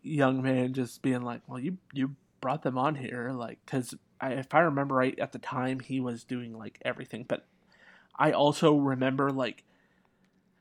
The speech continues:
<sighs> I saw them in, like, two legs of the tour, and then, like, the third leg was gonna happen, and that was right as that first song came out, and they were like, "Yo, we gotta bounce, like, <laughs> bigger and better," and they just, like, left the tour.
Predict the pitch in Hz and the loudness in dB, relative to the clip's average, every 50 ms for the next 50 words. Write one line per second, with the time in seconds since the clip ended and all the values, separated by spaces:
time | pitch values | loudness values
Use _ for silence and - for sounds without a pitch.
0 | _ _ _ _ _ _ _ _ _ _ _ - - - - - - - - - | _ _ _ _ _ _ _ _ _ _ _ -8 -6 -4 -4 -4 -6 -4 0 0
1 | 143 139 - - 170 175 196 214 214 208 196 190 156 147 143 139 127 - - _ | 0 0 0 2 2 4 4 4 2 2 2 0 0 0 -2 -2 -4 -4 -6 _
2 | - - - 220 208 190 196 196 196 180 - - 175 170 170 - - 170 165 160 | -6 -2 0 0 2 4 2 2 2 -2 -4 -4 -4 -4 -4 -4 -4 -2 0 2
3 | 160 160 151 - - 143 139 143 139 135 135 127 127 - - 131 127 - - - | 4 4 4 2 0 0 0 -2 -2 -2 -2 -4 -6 -6 -6 -6 -8 -6 -2 0
4 | 180 180 185 175 156 151 151 143 147 147 139 135 - 147 139 131 - - 147 135 | 2 2 2 2 0 0 0 0 0 -2 -2 0 -2 -2 -2 -2 -4 -4 -2 -2
5 | 139 143 - 165 160 160 - - 131 127 143 143 - 143 156 - 135 120 120 127 | 0 0 0 -2 -2 -2 -4 -4 0 2 2 2 2 0 -2 -4 -6 -4 2 4
6 | 127 135 151 - - 143 139 135 131 - - 139 131 127 120 - - _ _ _ | 4 4 4 2 2 0 0 0 0 0 0 0 0 0 -2 -6 -10 _ _ _
7 | _ _ _ _ 135 139 143 135 - - - - - 127 127 131 135 135 135 135 | _ _ _ _ 0 0 0 0 -2 -8 -8 -4 -2 0 0 0 0 -2 -2 -6
8 | 131 131 - _ _ _ _ _ _ - - - 127 123 110 - 107 127 131 139 | -8 -12 -16 _ _ _ _ _ _ -14 -10 -8 -8 -8 -8 -6 -4 -4 -2 -2
9 | 156 - - _ _ _ _ _ _ _ _ _ _ _ _ _ _ 131 131 135 | -4 -4 -6 _ _ _ _ _ _ _ _ _ _ _ _ _ _ -2 0 0
10 | 131 123 117 117 113 - 127 - - _ _ _ - 135 143 147 143 147 156 185 | 0 0 -2 -4 -6 -8 -10 -12 -18 _ _ _ 0 4 4 6 6 6 6 6
11 | 165 139 - 131 131 120 113 - - - - - _ _ _ _ _ _ _ _ | 6 6 6 4 4 2 0 -6 -12 -16 -18 -20 _ _ _ _ _ _ _ _
12 | - 143 127 - - _ _ _ _ - - 175 156 - - - 147 135 160 160 | -10 -8 -8 -8 -12 _ _ _ _ -4 -2 0 0 0 -2 -4 0 2 4 6
13 | 165 156 147 139 131 147 131 131 127 127 127 135 139 139 143 139 131 - - - | 6 6 6 4 2 2 2 2 0 0 0 0 2 2 0 -2 -2 -6 -10 -12
14 | 131 123 120 - - 123 131 135 - - 113 - - 127 127 120 113 | -12 -12 -10 -10 -6 -4 -4 -4 -6 -12 -14 -10 -6 -6 -6 -6 -6